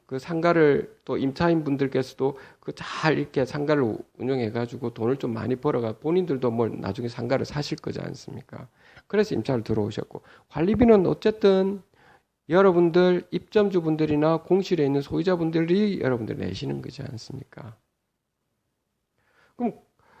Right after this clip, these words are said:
거기에 있는 운영비라도 절감을 할 수 있어야 되는 게 기본 아닌가요, 여러분들?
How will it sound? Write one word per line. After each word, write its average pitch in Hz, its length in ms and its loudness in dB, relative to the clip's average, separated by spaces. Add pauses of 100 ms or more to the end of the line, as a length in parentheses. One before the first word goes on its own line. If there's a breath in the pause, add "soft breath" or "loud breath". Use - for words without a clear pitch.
(220 soft breath)
거기에 247 320 6
있는 185 240 10
운영비라도 208 680 8
절감을 214 520 4
할 175 140 2
수 - 140 -10
있어야 160 200 0
되는 117 200 0
게 113 180 -6
기본 247 360 0
아닌가요, 113 500 -4
여러분들? 117 580 -8